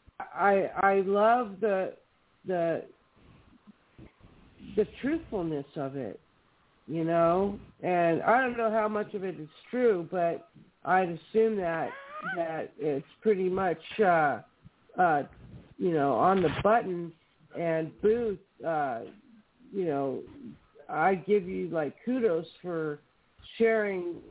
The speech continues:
you know, your wants and your needs. And this was very beautiful in a way. I mean, it was, it was kind of, uh, impactful, but,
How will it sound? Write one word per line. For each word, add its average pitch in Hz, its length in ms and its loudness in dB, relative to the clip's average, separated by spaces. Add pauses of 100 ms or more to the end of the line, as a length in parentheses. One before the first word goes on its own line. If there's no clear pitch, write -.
you 185 160 -4
know, 170 140 -8
your 175 220 -4
wants 180 380 -6
and 170 240 -4
your 151 140 -6
needs. 175 560 0 (100)
And 165 240 2
this 190 120 0 (100)
was 180 160 2 (100)
very 175 320 4
beautiful 160 720 -2 (400)
in 175 180 0
a 156 80 4
way. 151 560 2 (380)
I 165 120 -4
mean, 165 260 0
it 160 120 2
was, 160 280 4 (360)
it 165 100 -2
was 156 200 0 (380)
kind 180 240 0
of, 156 200 0 (600)
uh, 135 480 0 (600)
impactful, 156 1040 0 (560)
but, 147 460 4